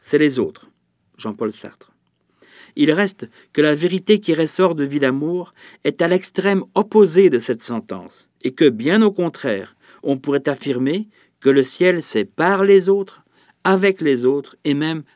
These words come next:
grâce aux autres. Oui, mais il faut alors un ordonnancement des âmes, qui soit général et même universel. Il faut une pensée puissante, inconcevable à notre échelle,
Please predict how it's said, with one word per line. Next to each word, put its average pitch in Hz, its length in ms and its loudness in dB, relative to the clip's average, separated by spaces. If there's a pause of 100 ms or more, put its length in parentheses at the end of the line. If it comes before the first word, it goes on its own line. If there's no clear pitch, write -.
grâce 170 420 -2
aux 95 180 -4
autres. - 300 -18 (680)
Oui, 135 200 -4 (600)
mais 156 80 2
il 190 160 0
faut 226 220 -2
alors 208 440 2
un 156 240 0
ordonnancement 175 800 -2
des 127 300 -2
âmes, 95 320 -10 (240)
qui 135 120 -8
soit 147 200 0
général 170 640 -2
et 143 140 -4
même 156 300 -4 (100)
universel. 147 800 -4 (320)
Il 165 160 -2
faut 214 180 0
une 190 160 2
pensée 190 460 -2
puissante, 185 720 -6 (300)
inconcevable 175 800 -2
à 135 40 0
notre 135 260 -2
échelle, 95 400 -10